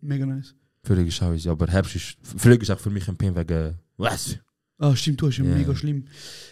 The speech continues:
Speaker 1: Hey, äh, anderes Thema, hast du die neue Kampagne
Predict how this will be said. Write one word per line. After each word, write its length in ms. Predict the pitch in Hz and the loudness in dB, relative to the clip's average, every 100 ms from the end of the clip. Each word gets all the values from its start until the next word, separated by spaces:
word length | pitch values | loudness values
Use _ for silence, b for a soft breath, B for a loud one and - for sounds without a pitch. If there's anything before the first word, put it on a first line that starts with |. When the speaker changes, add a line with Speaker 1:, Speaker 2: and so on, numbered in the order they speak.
| B | B
Speaker 1:
Hey, 160 | 143 147 - | 2 2 4
äh, 180 | 147 147 | 4 4
anderes 280 | 151 180 | 2 0
Thema, 200 | - 170 | 0 2
hast 120 | 135 - | 2 0
du 60 | |
die 300 | 143 143 143 | -4 -2 0
neue 420 | 143 139 143 143 135 | 0 0 0 0 0
Kampagne 680 | - 131 160 170 165 160 | 0 2 2 4 2 2